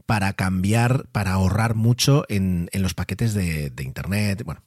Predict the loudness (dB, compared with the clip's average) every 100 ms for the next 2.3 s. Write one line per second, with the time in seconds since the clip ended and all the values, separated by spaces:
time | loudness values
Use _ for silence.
0 | _ -6 -2 -2 -2 0 0 -2 -6 -6
1 | -6 -8 -12 -14 -10 -6 -6 -6 -6 -2
2 | -2 -2